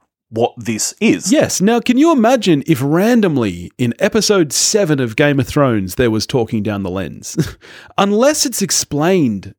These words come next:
Speaker 2: for, like, unless there's actually a reason for it to take place within the story, it would feel really, really strange. And this is the same. When you do it for, like, one or two shots with no consistency, it just doesn't translate, and it's really, really, uh, off-putting.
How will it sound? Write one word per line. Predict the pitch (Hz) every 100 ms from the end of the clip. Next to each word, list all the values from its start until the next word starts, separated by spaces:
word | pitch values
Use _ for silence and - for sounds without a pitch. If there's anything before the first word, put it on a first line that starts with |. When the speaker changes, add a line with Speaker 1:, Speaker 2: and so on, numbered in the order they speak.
| -
Speaker 2:
for, | 127 - 170
like, | 143 147 127 _ _ _ _ - 190
unless | - 202 254 254
there's | 233 190 165 - -
actually | 196 208 - 208 170
a |
reason | 131 113 151 185 151
for | 143 143
it | -
to |
take | - 131 -
place | 143 123
within | 131 131 123
the | 113
story, | - 127 123 - - - - _
it | 185
would | 180 -
feel | 160 123
really, | 131 127
really | 117 110
strange. | 101 - 90 69 - - - -
And | 208
this | 330 392
is | 311
the | 240
same. | 262 220 135
When | 170
you |
do | 185 311
it | -
for, | 180
like, | 139 -
one | 127 196
or | 190
two | -
shots | 123 - 87 -
with | 131
no | 127 135
consistency, | 143 127 - 151 131 - 113 -
it | 151
just | 165 143 98 -
doesn't | 110 117 123 110 - -
translate, | 120 110 113 104 90 -
and | 120
it's | 98 101
really, | 101 117 123 117
really, | 107 104 104 101 98 - -
uh, | -
off-putting. | 120 117 - 98 90 -